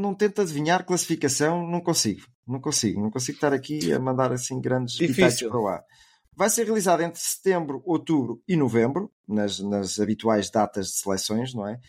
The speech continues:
Speaker 1: E depois a fase final é en-, entre quatro e oito de junho de dois mil e vinte e cinco. Hum.
Speaker 2: A surpresa aqui será o facto de, por exemplo, da Inglaterra ter descido de
Speaker 1: Sim,
Speaker 2: grupo,
Speaker 1: para
Speaker 2: não é?
Speaker 1: a Liga B. Para a Liga B, exatamente.
Speaker 2: Yeah.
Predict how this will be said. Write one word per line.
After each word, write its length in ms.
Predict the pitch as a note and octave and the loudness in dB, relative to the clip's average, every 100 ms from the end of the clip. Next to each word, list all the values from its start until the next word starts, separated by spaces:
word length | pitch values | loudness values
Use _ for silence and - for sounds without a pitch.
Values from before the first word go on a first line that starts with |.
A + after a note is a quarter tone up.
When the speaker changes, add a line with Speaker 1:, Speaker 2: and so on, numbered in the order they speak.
| - - | -20 -16
Speaker 1:
E 60 | |
depois 200 | - F#3 | -6 -4
a 40 | G3+ | 0
fase 220 | G3 F#3+ | 0 0
final 300 | F#3 C#3 A2+ | 0 0 0
é 80 | C#3 | -4
en-, 140 | C#3+ D3 | -6 -6
entre 340 | C#3+ C#3+ C#3 - | -6 -6 -10 0
quatro 400 | A3 - F#3 F3 _ | 0 0 -4 -18 _
e 200 | E3 E3 - - | -10 -10 -8 2
oito 380 | G3 G#3 G3 E3+ | 4 4 -2 -4
de 100 | D3+ | -2
junho 460 | B2+ D3 B2+ F#2+ - | 0 2 2 -2 -6
de 140 | A2+ | -4
dois 160 | A2+ B2+ | 2 4
mil 160 | B2+ A#2+ | 4 4
e 60 | |
vinte 200 | A2+ A2+ | 2 0
e 20 | |
cinco. 240 | - E2+ E2 _ _ _ _ _ _ | -2 -6 -12 _ _ _ _ _ _
Hum. 760 | F3+ F3+ E3+ D#3+ D#3 D3+ C#3 B2 _ _ _ _ _ _ - _ - | 2 6 6 6 2 -2 -8 -10 _ _ _ _ _ _ -20 _ -2
Speaker 2:
A 100 | D3 | 0
surpresa 440 | C#3 C#3+ E3 D#3 | 0 2 2 4
aqui 160 | D#3 F#3 | 2 0
será 340 | - F#3 F3 | -2 4 6
o 60 | E3+ | 6
facto 300 | - D#3+ D#3+ | 4 -2 -2
de, 540 | C#3 C#3 C3 A#2 A#2 | 0 4 4 2 -2
por 80 | - | -8
exemplo, 200 | A#2 B2 | -2 0
da 60 | B2 | 2
Inglaterra 400 | A#2 - A#2+ B2 | 2 2 2 2
ter 220 | - A2+ | 0 0
descido 440 | - - B2 A2+ - _ _ _ _ - | 0 0 0 -2 -12 _ _ _ _ -8
de 120 | A#2 | 2
Speaker 1:
Sim, 40 | |
Speaker 2:
grupo, 200 | C#3 C3+ | 4 4
Speaker 1:
para 80 | B2+ | 4
Speaker 2:
não 60 | B2 | 4
é? 20 | |
Speaker 1:
a 20 | |
Liga 160 | C#3 C3 | 4 2
B. 240 | B2+ B2+ - _ _ - | 0 -2 -8 _ _ -2
Para 100 | A#2 | 0
a 20 | |
Liga 160 | A#2 A2 | 2 0
B, 240 | G2 C3 - | -2 -6 -8
exatamente. 520 | G2+ G#2 G#2+ - G2 - | -4 -2 -2 -6 -6 2
Speaker 2:
Yeah. 280 | G#2 G#2 | 4 4